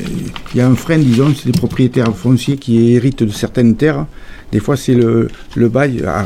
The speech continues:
à ferme, disons, qui est à certaines contraintes et qui, qui avait été promis, disons, d'être, euh, amendé, disons, de, dans la nouvelle loi sur la, euh, sur l'agriculture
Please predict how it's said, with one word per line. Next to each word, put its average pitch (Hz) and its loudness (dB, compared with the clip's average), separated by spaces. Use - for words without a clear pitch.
à 113 -2
ferme, 143 0
disons, 113 2
qui 120 -2
est 113 2
à 98 -2
certaines 117 -2
contraintes 120 -2
et 113 2
qui, 127 2
qui 123 -2
avait 120 4
été 131 0
promis, 131 2
disons, 123 0
d'être, 120 0
euh, 110 2
amendé, 123 4
disons, 117 2
de, 101 2
dans 107 0
la 110 4
nouvelle 113 4
loi 113 2
sur - -6
la, 107 -2
euh, - -4
sur - -4
l'agriculture 110 0